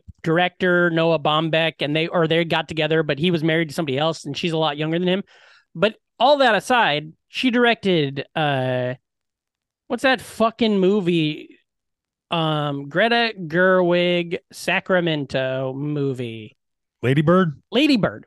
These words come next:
Speaker 1: And I think Lady Bird's one of the best movies of the last
Speaker 2: Fuck that. I
Speaker 1: fifteen
Speaker 2: watched
Speaker 1: years.
Speaker 2: it the entire time waiting for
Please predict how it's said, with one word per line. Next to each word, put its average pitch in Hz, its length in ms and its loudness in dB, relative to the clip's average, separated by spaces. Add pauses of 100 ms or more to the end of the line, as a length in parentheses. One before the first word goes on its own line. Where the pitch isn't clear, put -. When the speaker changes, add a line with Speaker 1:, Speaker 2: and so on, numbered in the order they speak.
Speaker 1:
And 214 120 2
I 277 80 4
think 285 160 4
Lady 262 220 4
Bird's 208 280 2
one 247 120 4
of 247 40 2
the 214 60 2
best 220 280 0
movies 226 380 4
of 196 80 4
the 196 60 2
last 208 260 2
Speaker 2:
Fuck - 60 -6
that. 175 180 4
I - 100 2
Speaker 1:
fifteen 220 160 4
Speaker 2:
watched 214 180 6
Speaker 1:
years. - 100 0
Speaker 2:
it 190 80 0
the 185 120 2
entire 175 380 2
time 156 580 0
waiting 147 260 0
for 143 400 2